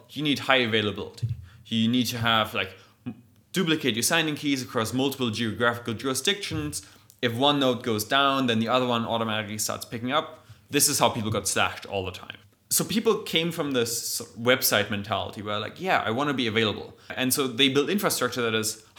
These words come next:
highly available, but not necessarily reliable.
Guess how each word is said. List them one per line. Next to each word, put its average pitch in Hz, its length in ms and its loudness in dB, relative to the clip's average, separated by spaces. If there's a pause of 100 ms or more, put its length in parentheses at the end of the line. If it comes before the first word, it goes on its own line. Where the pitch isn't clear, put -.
highly 156 240 4
available, 104 560 -2 (100)
but 113 120 -4
not 120 180 -2
necessarily 110 380 -6
reliable. 85 460 -10